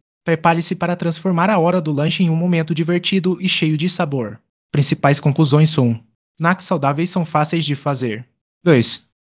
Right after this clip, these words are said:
frutas e vegetais são ótimas opções. Três, misturar iogurte com frutas é divertido. Quatro, barrinhas caseiras são rápidas e gostosas.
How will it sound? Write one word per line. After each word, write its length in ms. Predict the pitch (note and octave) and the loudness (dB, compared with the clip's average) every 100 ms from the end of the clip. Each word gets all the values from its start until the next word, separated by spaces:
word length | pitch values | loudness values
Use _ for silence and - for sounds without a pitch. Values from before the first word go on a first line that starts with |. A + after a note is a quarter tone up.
| _ | _
frutas 380 | F3 A3+ A#3 - | 2 4 4 4
e 60 | |
vegetais 480 | F#3 D#3+ D#3+ E3+ F3+ | 6 6 6 4 2
são 180 | G#3+ F3 | 4 4
ótimas 320 | D3 E3 D#3 | 4 4 2
opções. 800 | D#3 D#3 D#3+ C#3 A2+ G#2+ - - _ _ _ | 2 2 2 2 2 -2 -6 -8 _ _ _
Três, 440 | G#3 D3 A#2+ - _ _ _ | 4 6 4 0 _ _ _
misturar 420 | E3+ F3+ A3+ F3 C#3+ | -2 0 4 4 4
iogurte 400 | D#3 D3 D#3+ F#3 | 2 2 2 0
com 160 | F#3 | 0
frutas 440 | F3 E3+ F3 F3 D#3 | 2 2 2 2 2
é 40 | |
divertido. 680 | C#3+ C3 C3+ - B2+ A2 A2 - _ _ | 2 0 0 0 0 -2 -8 -14 _ _
Quatro, 320 | - C#3+ - A2+ _ _ _ - | 0 0 0 -12 _ _ _ -4
barrinhas 400 | C#3 F3 F#3+ F#3 | 0 2 2 2
caseiras 440 | E3+ D#3 D#3+ D#3 | 0 2 0 0
são 160 | F#3+ E3+ | 0 0
rápidas 480 | C#3 C3+ C3+ C3+ - | 0 -2 -4 -6 -6
e 80 | C#3+ | -4
gostosas. 800 | D#3 D#3+ D3 A2+ G#2+ A#2 - | -4 -2 -2 -2 -4 -10 -12